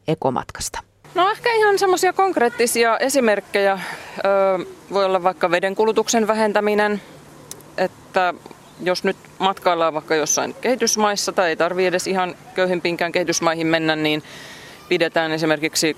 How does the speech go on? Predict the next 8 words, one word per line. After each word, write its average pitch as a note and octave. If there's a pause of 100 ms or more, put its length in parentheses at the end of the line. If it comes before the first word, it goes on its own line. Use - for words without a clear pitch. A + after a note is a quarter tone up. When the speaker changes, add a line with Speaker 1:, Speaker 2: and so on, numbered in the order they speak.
(100)
Speaker 2:
kraanavettä D#3 (560)
juomakelvottomana D3 (260)
matkailijoille. D3 (680)
Silloin G#3
monesti G3
ostetaan F3
sitten E3+
pullovettä D#3+